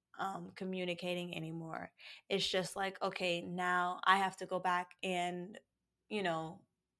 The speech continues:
say in my mind, like, "Okay, yeah, that could have been different and this could have been different,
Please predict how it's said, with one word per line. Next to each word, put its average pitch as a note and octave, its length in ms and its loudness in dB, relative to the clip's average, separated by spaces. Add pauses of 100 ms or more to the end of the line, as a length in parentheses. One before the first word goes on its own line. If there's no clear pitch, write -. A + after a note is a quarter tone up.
(300)
say F#3 420 2
in F3+ 120 -4
my F3+ 160 2
mind, E3+ 320 0
like, E3+ 160 -6
"Okay, F3 500 -6 (760)
yeah, F#3+ 160 0
that G3 180 2
could G3 100 0
have F#3 80 -2
been F#3 160 -2
different F#3 320 -4
and F#3 100 -4
this F3+ 140 -4
could F#3+ 160 -4
have F3+ 80 -2
been F3+ 140 -6
different, F3+ 560 -6